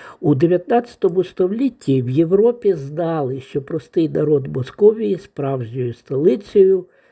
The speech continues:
своєї імперії вважає Царгород, тобто Стамбул. І на початку Першої світової війни імперська пропаганда поширювала ідею завоювання Стамбула.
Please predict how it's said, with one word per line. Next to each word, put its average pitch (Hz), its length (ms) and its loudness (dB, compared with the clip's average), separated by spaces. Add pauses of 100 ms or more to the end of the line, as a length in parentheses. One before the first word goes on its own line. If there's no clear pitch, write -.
своєї 180 480 0
імперії 160 480 -2
вважає 131 680 -2
Царгород, 123 840 -4 (160)
тобто 143 360 -4
Стамбул. 135 720 0 (100)
І 143 100 -2
на 139 100 2
початку 151 600 0
Першої 143 540 -2
світової 131 600 -4
війни 120 460 -10 (220)
імперська 139 600 0
пропаганда 202 920 -2 (420)
поширювала 190 800 4
ідею 170 580 -2
завоювання 139 1200 -6 (560)
Стамбула. 143 920 0